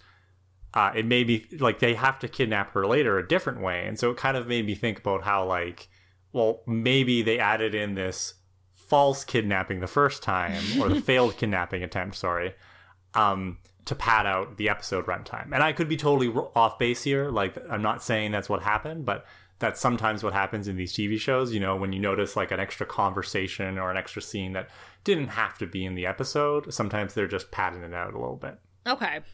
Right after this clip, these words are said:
Speaker 2: Yeah, that makes sense, because it was a really weird scene. <laughs> Just, whoa, what a bitch. <laughs> Like, what the fuck?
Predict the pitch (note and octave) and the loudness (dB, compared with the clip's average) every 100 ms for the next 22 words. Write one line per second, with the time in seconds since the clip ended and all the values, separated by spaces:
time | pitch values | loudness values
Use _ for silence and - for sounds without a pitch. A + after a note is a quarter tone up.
0 | - - A#3+ D#4 F4 - _ _ B3+ C4+ | -18 -14 0 2 2 -4 _ _ -2 0
1 | C4+ A#3+ F3+ F#3+ - A3 C4 B3 B3+ C4 | -2 -4 -6 -8 -6 0 2 2 2 2
2 | C4 B3+ A#3 A3 G#3+ G3 F#3 F#3 F#3+ F#3 | 2 2 2 2 2 2 0 -2 -4 -2
3 | A3 A#3+ A3+ - C#4 - - - C4 A#3+ | 0 0 0 2 2 0 -12 -14 0 4
4 | A#3 G#3+ G#3+ G#3+ A#3+ F#3+ - A3 A3+ A#3 | 4 4 2 4 2 4 0 0 0 2
5 | A#3+ G#3+ A3+ G3 | 2 4 2 0